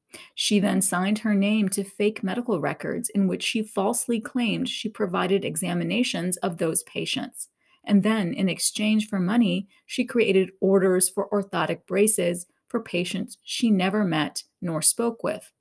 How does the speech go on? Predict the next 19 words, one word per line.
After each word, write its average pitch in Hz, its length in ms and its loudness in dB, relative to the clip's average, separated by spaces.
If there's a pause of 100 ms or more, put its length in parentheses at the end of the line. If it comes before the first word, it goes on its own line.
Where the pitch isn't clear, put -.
(240)
including 220 600 2
a 185 60 -2
knee 170 260 0
brace - 420 -4
for - 220 -4
an 220 220 -4
amputee - 920 -4 (600)
and 202 480 0
a 185 60 -2
back 202 340 -4
brace 165 380 -2
for - 140 -4
a - 120 -2
recently 180 760 0
deceased 160 640 0 (200)
patient - 600 -2 (680)
and 202 420 2
for - 280 -4
other 165 420 -2